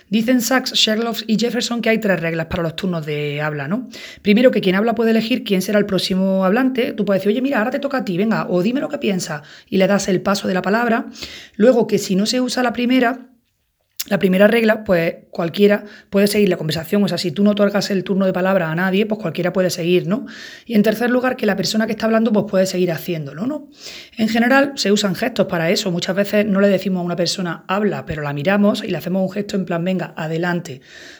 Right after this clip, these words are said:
Por lo tanto, apertura, turnos de habla y ya el cierre. En el cierre normalmente se dan señales de precierre, es decir, que estamos un poco como anticipando que vamos a cerrar la conversación y no suele ser brusco, ¿no?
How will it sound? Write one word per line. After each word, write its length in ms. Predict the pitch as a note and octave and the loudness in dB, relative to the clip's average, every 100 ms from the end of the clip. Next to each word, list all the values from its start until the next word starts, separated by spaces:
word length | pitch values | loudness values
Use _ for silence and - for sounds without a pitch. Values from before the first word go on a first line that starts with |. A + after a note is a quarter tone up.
| _ | _
Por 100 | G3 | 0
lo 80 | |
tanto, 280 | G3 G3+ G3 | 2 0 2
apertura, 500 | F3 F3 - B3 B3 | 0 -2 -2 2 2
turnos 340 | - G#3+ A3 A3 | 2 2 2 2
de 120 | A#3 | 0
habla 240 | B3 C4+ | 0 0
y 80 | B3 | 0
ya 100 | G3 | 2
el 100 | F#3+ | 2
cierre. 520 | - - E3+ D3+ C#3 - - - - _ | 0 -2 -2 -2 -10 -12 -20 -18 -20 _
En 160 | A3 G#3 | 4 4
el 80 | |
cierre 260 | G3+ B3 C4 | 4 2 2
normalmente 380 | C4 C4 B3 C4 | 4 4 2 0
se 100 | - | -2
dan 160 | A#3 | -2
señales 400 | A3 A3 A3 A#3 | 0 2 2 2
de 100 | F#3+ | 2
precierre, 760 | G3 G3 F3 - G3+ G3 E3+ D3 | 0 2 0 0 2 2 2 -2
es 60 | D#3 | -4
decir, 260 | E3 G3+ | 0 -2
que 80 | G3+ | -2
estamos 320 | - F#3+ G3+ | -6 2 4
un 100 | G3+ | 4
poco 260 | G3+ G#3 G#3 | 4 0 2
como 200 | G#3 F3+ | 0 0
anticipando 560 | E3+ - F#3+ F#3 F#3+ G3 | -2 -4 -2 0 -2 -2
que 80 | |
vamos 300 | E3+ E3+ - | -2 -2 -4
a 20 | F#3 | -6
cerrar 240 | F3+ E3+ | -4 0
la 80 | E3+ | 0
conversación 580 | E3 D#3+ D#3 - G3+ F3+ | -2 -6 -6 0 2 2
y 60 | |
no 80 | F3+ | 2
suele 180 | G#3+ A#3 | 0 0
ser 180 | G3 D#3+ | 0 0
brusco, 460 | F3 G3 G3+ D3+ | 2 2 0 -8
¿no? 240 | C#3 A3 | -6 -6